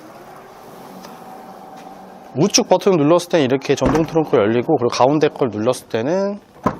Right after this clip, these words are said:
이런 식으로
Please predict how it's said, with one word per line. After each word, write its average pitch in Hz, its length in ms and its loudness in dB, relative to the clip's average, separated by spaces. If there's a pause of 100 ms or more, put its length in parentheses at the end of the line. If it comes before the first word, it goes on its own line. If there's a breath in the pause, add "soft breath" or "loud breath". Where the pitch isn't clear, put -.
(2000)
이런 107 200 -2
식으로 90 440 -10